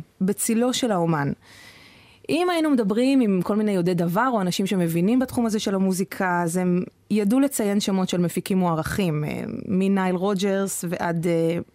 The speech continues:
ריק רובין. אבל האנשים הרגילים, האנשים הפשוטים, האנשים האמיתיים, לרוב לא היה להם מושג מי הפיק, מה הפיק וכו'.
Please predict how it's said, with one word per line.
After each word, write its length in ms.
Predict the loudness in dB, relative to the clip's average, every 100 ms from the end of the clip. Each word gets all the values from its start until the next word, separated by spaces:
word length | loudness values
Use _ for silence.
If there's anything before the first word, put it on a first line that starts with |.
| -4
ריק 160 | -4
רובין. 400 | 0 0 0 -4
אבל 520 | -4 -2 0 0 -2 -4
האנשים 380 | -4 -2 -2 -2
הרגילים, 480 | -2 0 0 0 0
האנשים 300 | -2 -2 -4
הפשוטים, 600 | -4 -6 -2 0 0 0 -4 -18 -20 -14 -4
האנשים 340 | -2 2 2
האמיתיים, 500 | 4 2 0 0 2
לרוב 260 | 2 2 2
לא 60 |
היה 100 | 2
להם 140 | 2 2
מושג 340 | 2 0 -2 -2 -2
מי 200 | 0 2
הפיק, 540 | 0 -2 -4 -4 -8 -16 _ -20 -10
מה 340 | 0 2 2
הפיק 540 | 0 -2 -4 -4 -12 -16 _ -6
וכו'. 340 | -4 -2 -4